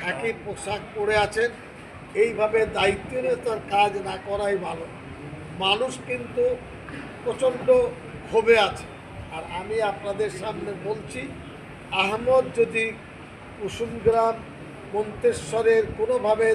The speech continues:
দায়িত্ব কিছু থাকে, তাহলে ভোট হবে না, এই সন্ত্রাস হবে। ওকে অপারেশন না করলে, ওর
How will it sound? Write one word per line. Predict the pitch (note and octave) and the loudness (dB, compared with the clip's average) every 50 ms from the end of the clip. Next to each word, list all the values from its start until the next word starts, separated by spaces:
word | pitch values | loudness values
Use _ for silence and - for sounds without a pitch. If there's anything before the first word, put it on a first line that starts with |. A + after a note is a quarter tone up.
| A3 G#3+ | 4 2
দায়িত্ব | F#3+ G3 G#3 G3+ A3+ A3+ G#3+ - A3+ G#3 - | 4 4 4 2 2 -4 2 2 2 2 2
কিছু | - G3 E3+ A3 G3+ - D3+ | -2 -6 -6 -6 -6 -4 -4
থাকে, | F3+ F3 D#3 - G#3 F#3+ D#3+ - - - - - - - - - - - | -6 -6 0 2 4 4 4 2 -4 -8 -10 -12 -12 -14 -14 -14 -10 -4
তাহলে | G3 G3+ G#3 G#3+ | 0 2 2 2
ভোট | F3 D3 E3+ A3 B3 B3+ B3+ A#3 A3+ | 0 4 8 10 10 10 8 6 4
হবে | A3+ G3 G#3 F#3+ E3+ | 4 4 4 4 2
না, | - - - - - - - - E3 - - - - C3 - | 0 -6 -10 -12 -12 -12 -12 -10 -10 -10 -10 -10 -8 -2 -2
এই | G3+ F#3+ - - | -2 -2 -2 -4
সন্ত্রাস | F3+ G#3 G#3 G#3 F#3 F#3 G3+ A3 G#3+ G3+ G3+ - | -4 -4 -4 -4 -6 0 4 6 6 6 4 2
হবে। | F#3+ F3 D#3 D3+ D3 - - - - - - - - - F#3+ F#3 | -2 -2 -2 -4 -10 -12 -14 -16 -16 -14 -14 -14 -12 -8 -8 -8
ওকে | F3+ - A#3 A3+ G#3 G3 | -2 2 4 4 6 4
অপারেশন | F#3 F3+ G3 G#3 G#3 G3+ - - A3+ A3+ A3 G#3+ G3+ G3+ | 4 2 0 -2 -2 -2 -2 -2 -2 -4 -4 -4 -6 -4
না | G3 G3 F#3+ D#3+ D#3 D3 | -4 -4 -4 -4 -2 -2
করলে, | D3 - A3+ A3+ B3 B3+ C4+ - - - - - - - - - - - - - - - - | -2 0 2 2 2 2 0 0 -6 -12 -14 -16 -16 -14 -14 -14 -14 -14 -14 -14 -16 -8 2
ওর | G3 A3 A3+ A#3 A#3 | 4 6 8 8 6